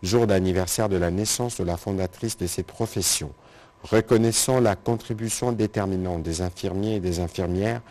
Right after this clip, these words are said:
dans la mise en œuvre de la couverture santé universelle et dans les formations sanitaires. Le gouvernement rend hommage à tous les infirmiers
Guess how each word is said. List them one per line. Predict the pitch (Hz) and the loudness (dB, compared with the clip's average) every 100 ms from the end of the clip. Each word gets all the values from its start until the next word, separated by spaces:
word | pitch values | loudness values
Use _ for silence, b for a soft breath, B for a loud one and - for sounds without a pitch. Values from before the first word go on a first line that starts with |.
| B B - | B B 0
dans | 92 | 2
la | 87 87 | 4 4
mise | 123 160 | 4 4
en | 120 110 | 2 4
œuvre | 117 104 95 | 2 0 -2
de | |
la | 90 | -2
couverture | - 95 92 90 - | -4 -2 -2 -2 -6
santé | - 98 82 95 | -4 -4 -2 -2
universelle | 87 82 82 - - 120 123 B B B - | 0 -2 -2 -2 2 2 0 B B B 0
et | 107 | 4
dans | 95 | 6
les | 92 | 4
formations | 90 101 98 98 - 117 120 | 0 -2 -2 -2 -4 -4 -4
sanitaires. | - 107 92 80 - 71 71 b b b b b | -2 0 0 0 -4 -8 -10 b b b b b
Le | 82 | -2
gouvernement | 87 104 110 104 110 117 127 95 | 2 2 2 2 2 0 -2 -4
rend | 90 107 127 | -2 4 6
hommage | 117 98 82 78 71 - B B B | 6 2 -2 -4 -8 -16 B B B
à | - 87 - _ | -4 -4 -4 _
tous | 147 | 2
les | 135 117 | 4 4
infirmiers | 107 98 - 101 95 92 | 2 -4 -4 -4 -2 -2